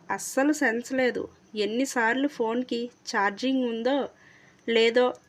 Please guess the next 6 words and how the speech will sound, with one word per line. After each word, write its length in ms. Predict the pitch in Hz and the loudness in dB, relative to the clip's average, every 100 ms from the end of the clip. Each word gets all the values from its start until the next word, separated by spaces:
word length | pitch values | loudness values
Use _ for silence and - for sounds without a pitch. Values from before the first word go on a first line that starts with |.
| 214 | -4
చెక్ 260 | 196 - | -4 2
చేసుకోమని 600 | 262 247 - 254 254 254 254 202 | 4 4 2 0 2 0 -2 -4
చెప్పినా 480 | - 233 254 285 - _ _ _ 220 | -2 0 0 0 -6 _ _ _ 0
ఇలాగే 480 | 220 277 247 277 285 233 | 6 6 6 2 2 0
చేస్తూ 360 | 226 - 269 | 0 0 0
ఉంటాడు" 580 | 240 214 214 220 208 | 0 -2 0 0 0